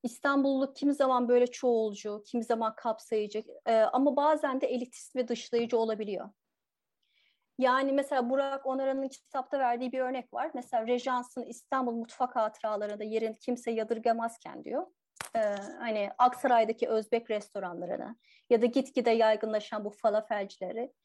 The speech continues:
bu zenginliğe dahil etmekte biraz tereddüt ediliyor. Yani sanki onlar zenginliği besleyen değil de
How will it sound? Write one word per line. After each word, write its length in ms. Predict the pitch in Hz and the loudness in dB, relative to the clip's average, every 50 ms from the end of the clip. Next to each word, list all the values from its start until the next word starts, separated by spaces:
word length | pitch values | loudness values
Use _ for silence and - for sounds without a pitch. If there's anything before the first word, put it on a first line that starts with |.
| _ _ _ | _ _ _
bu 60 | 269 262 | 0 4
zenginliğe 580 | 247 277 262 262 247 262 262 262 262 262 247 | 6 6 6 6 6 4 4 6 6 4 6
dahil 340 | 247 247 247 247 247 269 254 | 6 4 4 4 2 0 0
etmekte 560 | 240 233 233 - - 214 214 - - 311 269 | 0 -2 -2 -4 -6 -10 -10 -6 -4 -2 0
biraz 240 | 254 254 269 269 - | 2 2 0 0 -2
tereddüt 400 | - - 254 247 247 254 240 - | -2 2 2 2 2 2 0 -2
ediliyor. 460 | 214 202 208 202 - - - - 190 220 | -2 -2 -4 -6 -8 -8 -8 -8 -8 -6
Yani 200 | 226 214 208 208 | -4 -4 -4 -4
sanki 380 | - - 254 233 240 240 - 233 | -4 -2 -2 -2 0 0 2 2
onlar 360 | 233 240 240 240 240 240 240 | 4 4 4 4 4 2 4
zenginliği 540 | 226 240 233 233 233 240 240 240 247 240 233 | 2 2 0 0 -2 -2 -2 0 0 0 0
besleyen 520 | 226 233 233 - - 254 240 233 240 233 | -2 -4 -6 -6 -6 -6 -6 -4 -4 -4
değil 260 | 262 311 403 392 269 | -2 -2 0 0 0
de 180 | 226 190 202 | -2 -4 -6